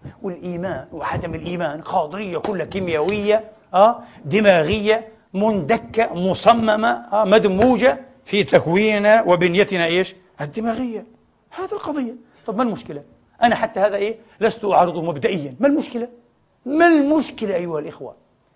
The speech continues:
كما أن المعدة مصممة ومخلوقة ومصنوعة أو منشأة ومطورة،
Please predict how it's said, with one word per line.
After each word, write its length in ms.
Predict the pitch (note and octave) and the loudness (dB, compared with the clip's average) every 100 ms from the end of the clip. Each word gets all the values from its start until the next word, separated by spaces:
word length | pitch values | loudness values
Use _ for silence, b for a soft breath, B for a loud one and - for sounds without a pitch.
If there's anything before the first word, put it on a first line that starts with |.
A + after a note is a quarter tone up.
| b b b b | b b b b
كما 380 | - D4 D4+ A3 | -2 0 0 0
أن 160 | A3+ A3+ | 2 2
المعدة 500 | G#3 G3+ G#3 F#3+ E3 | 2 2 -2 -2 -6
مصممة 680 | E3 - G#3 D#3+ C#3 C#3 - | -8 -10 -10 -8 -12 -14 -10
ومخلوقة 800 | F3 F3 D#3+ D3+ F#3+ F#3 - C#3 | -6 -4 -6 -8 -8 -6 -6 -4
ومصنوعة 680 | D#3+ F#3 E3+ F#3+ G3 C#3+ | -2 -4 -6 -8 -6 -4
أو 280 | D#3 A#3+ C4 | 0 4 4
منشأة 500 | A3+ A3 B3+ - G3 | 4 0 -2 -2 0
ومطورة، 680 | G3+ G3+ G3 A3+ G3 F3 | 2 0 4 4 6 2